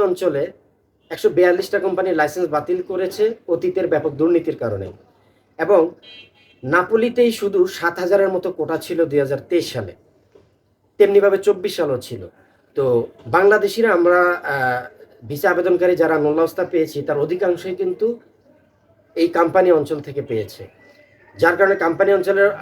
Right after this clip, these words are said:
আবেদনকারীও বেশি এবং কাম্পানি অঞ্চলের ভুক্তভোগীও অনেক বেশি। তো এই কাম্পানি অঞ্চল থেকে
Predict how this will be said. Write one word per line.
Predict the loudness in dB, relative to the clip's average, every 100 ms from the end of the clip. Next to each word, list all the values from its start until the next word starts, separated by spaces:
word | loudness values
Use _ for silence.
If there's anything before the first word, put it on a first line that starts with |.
| -4
আবেদনকারীও | 0 0 0 2 2 0
বেশি | 0 0 2
এবং | 0 -2
কাম্পানি | -4 0 2 2
অঞ্চলের | 0 -2 0 0 -2
ভুক্তভোগীও | -6 -6 -4 -4 0 0 0
অনেক | -2 -2 -4
বেশি। | -6 -8 -20 _ _ _ _ _ _ _ _ _ -6
তো | -4 -2
এই | 0 0
কাম্পানি | 0 2 4 4
অঞ্চল | 0 -2 -4 -6
থেকে | -2